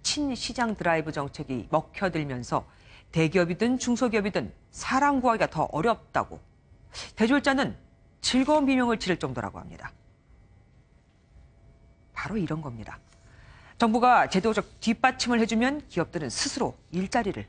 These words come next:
만들어냅니다. 지난해 우리나라 십 대 그룹의 사내 유보금은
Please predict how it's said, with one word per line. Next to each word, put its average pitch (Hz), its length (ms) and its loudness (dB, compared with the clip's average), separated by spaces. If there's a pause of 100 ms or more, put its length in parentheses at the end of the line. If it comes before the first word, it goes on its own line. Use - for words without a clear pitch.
만들어냅니다. 135 800 -8 (2000)
지난해 269 360 6
우리나라 233 320 6
십 - 260 0
대 277 140 4
그룹의 202 460 2
사내 254 460 0
유보금은 170 680 -2